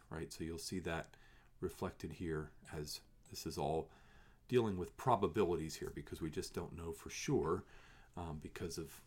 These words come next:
you know, this happened a long, long time ago, and names of places change and things get buried in the dust. But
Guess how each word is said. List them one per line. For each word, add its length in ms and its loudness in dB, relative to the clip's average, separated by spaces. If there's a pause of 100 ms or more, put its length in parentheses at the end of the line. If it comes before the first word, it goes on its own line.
(140)
you 100 -8
know, 160 -6 (320)
this 280 -2
happened 280 -4
a 40 -2
long, 260 -2
long 160 -4
time 220 2
ago, 360 6
and 160 -2
names 300 0
of 120 -2
places 380 -4
change 440 0
and 160 -2
things 280 -2
get 200 0
buried 280 0
in 100 -2
the 80 -2
dust. 420 6 (680)
But 380 10